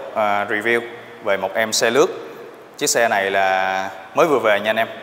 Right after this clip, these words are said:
xe lướt mới vừa về. Và hiện tại thì đây là con xe Harley Davidson Fastbob một một bốn C I. Và con này là thuộc đời hai nghìn không trăm mười chín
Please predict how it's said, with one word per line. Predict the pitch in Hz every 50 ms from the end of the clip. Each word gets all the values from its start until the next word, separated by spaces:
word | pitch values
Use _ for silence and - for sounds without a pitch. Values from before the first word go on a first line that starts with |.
| - -
xe | - - 120
lướt | 110 120 131 - -
mới | 135 123
vừa | 127 123
về. | 104 95 101 98 95 98 - - - - - - - - - -
Và | - 104
hiện | 95 98 104 104
tại | - 101 95 101 107
thì | 113 104 101 101 101
đây | 101 113 117 113
là | 110 104
con | 104 - 110 110 113 113
xe | 110 - - 113 110 107 107 107 110 110 110 107 -
Harley | 107 98 - 123 117 113 113
Davidson | 113 107 110 - - 123 104 95 92 - - - - - - - - - - -
Fastbob | 131 139 156 135 135 131 139 165 - - - - - - - - -
một | - 101 98
một | 104 101 98
bốn | 117 120 127 196 202
C | - - -
I. | 127 120 117 117 113 110 - - - - - - - - - - - - - - - - -
Và | 104 101 101
con | 101 113 117
này | 113 107 107 104
là | 104 101 101
thuộc | 95 - 113 98 -
đời | - 113 107 101 95 98 101 -
hai | 117 117
nghìn | 110 98
không | - 123 113 107
trăm | 117 110
mười | 110 101
chín | 98 - 120 139